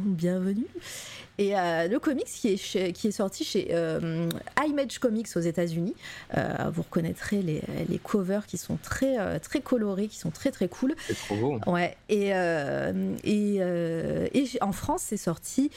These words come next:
Speaker 1: euh, chez Urban Comics, je vais y arriver.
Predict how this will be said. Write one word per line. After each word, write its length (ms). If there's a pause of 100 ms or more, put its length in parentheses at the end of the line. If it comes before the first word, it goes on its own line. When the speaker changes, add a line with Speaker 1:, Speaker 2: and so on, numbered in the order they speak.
(320)
Speaker 1:
euh, 540 (760)
chez 300
Urban 320
Comics, 340
je 60
vais 140
y 40
arriver. 360